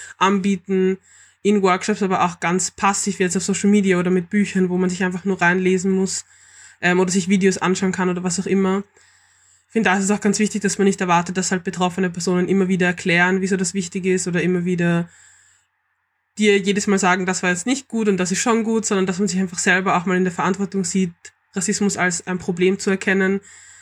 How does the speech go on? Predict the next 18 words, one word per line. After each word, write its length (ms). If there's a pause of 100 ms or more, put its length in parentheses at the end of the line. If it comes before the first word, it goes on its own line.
(120)
das 160
auch 220
weiße 260
Menschen 300
betrifft, 460
weil 280
sie 160
einfach 280
genauso 340
in 60
dem 100
System 360
sind, 360
nur 140
auf 80
der 100
anderen 260
Seite. 460